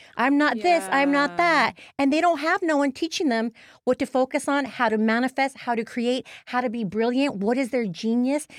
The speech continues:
Speaker 1: to
Speaker 2: Mm.
Speaker 1: activate. 'Cause we're all powerful.
Speaker 2: Mm.
Speaker 1: You just have to activate it. It's just
Speaker 2: How did you,
Speaker 1: unactivated.
Speaker 2: how did you come to the point where you were just like, "I'm ready to get off the pole, ready to stop sucking dick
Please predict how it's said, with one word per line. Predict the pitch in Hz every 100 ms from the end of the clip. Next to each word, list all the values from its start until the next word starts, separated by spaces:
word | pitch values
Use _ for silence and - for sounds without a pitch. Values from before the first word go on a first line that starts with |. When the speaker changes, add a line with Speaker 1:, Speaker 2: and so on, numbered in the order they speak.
| -
Speaker 1:
to | -
Speaker 2:
Mm. | 196
Speaker 1:
activate. | 262 285 - - 240 208 151 - _ _
'Cause | - 220
we're | 349
all | 370 403
powerful. | 277 320 226 165 135 208
Speaker 2:
Mm. | 208 202 202 _ _ _ -
Speaker 1:
You |
just | 269
have | 339
to | 311 -
activate | 294 294 - 269 214 185
it. | 165 - -
It's | -
just | 262 285
Speaker 2:
How | 277
did | 269
you, |
Speaker 1:
unactivated. | 277 277 254 185 160 160 170
Speaker 2:
how | 208 220
did | 240
you | 240
come | 240 247
to | 262
the | 226
point | 214 277 381
where | 185
you | 185 185
were | 180
just | 180
like, | 165
"I'm | 147 143 139
ready | 143 220
to | 247
get | 247
off | 247 262
the | 262
pole, | 277 233 208 214 233 _ _ _ -
ready | 165 165 202
to | 269
stop | 285 285 277
sucking | - 277 269
dick | 262 247 226